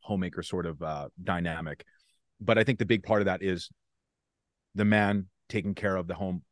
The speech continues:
fully financially, and then the wife being able to just not have that stress or pressure of providing financially for the home.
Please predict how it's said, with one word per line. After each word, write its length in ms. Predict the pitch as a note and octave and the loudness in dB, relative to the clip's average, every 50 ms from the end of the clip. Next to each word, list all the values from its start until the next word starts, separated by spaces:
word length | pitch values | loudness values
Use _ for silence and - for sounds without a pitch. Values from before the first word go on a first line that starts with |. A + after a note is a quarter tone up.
| _ - | _ -8
fully 380 | - B2 A2+ A2+ A#2+ C3 C3 - _ _ _ _ | -4 -2 0 0 0 0 -2 -2 _ _ _ _
financially, 600 | - A#2 G#2 G2+ G#2+ B2 - - D#3+ F3+ G3+ E3 _ _ _ _ _ _ _ _ _ _ - | -2 0 0 0 0 -2 -4 -4 -6 -6 -6 -8 _ _ _ _ _ _ _ _ _ _ -10
and 120 | - F#2+ F#2+ | -6 -4 -2
then 60 | F#2 | -2
the 60 | F2+ | 0
wife 240 | F2 F#2+ F#2 F2+ - | 0 0 -2 -2 -2
being 160 | - F#2+ F#2 | -4 -4 -2
able 220 | F#2 F2+ F2 F2+ | -2 -2 -4 -6
to 160 | - - F#2 E2 | -6 -6 -8 -6
just 200 | F2 E2+ - - | -8 -10 -8 -4
not 240 | F#2+ G2 G2+ F#2+ F2 | 0 0 0 -2 -2
have 240 | - G2+ F#2+ F2+ F2 | -2 -2 -2 0 -2
that 180 | F2+ D#2+ - | -4 -4 -4
stress 340 | - - - G2 F#2+ - - | -8 -2 -2 -2 -2 -2 -6
or 60 | F2+ | -8
pressure 400 | - - B2 A#2 A2 - - C#3+ | -4 -4 -4 -4 -2 -2 -4 -4
of 160 | C3+ G2+ - | -4 -4 -6
providing 320 | - G2 E2+ F#2 F2+ F2+ F2 | -6 -4 -2 -2 -2 -2 -4
financially 440 | - F#2 F2+ F2 E2+ - - E2 D#2 | -4 -4 -4 -4 -6 -6 -8 -12 -12
for 120 | - E2+ | -10 -10
the 80 | D#2 - | -10 -8
home. 200 | E2 D2+ C#2+ | -8 -8 -10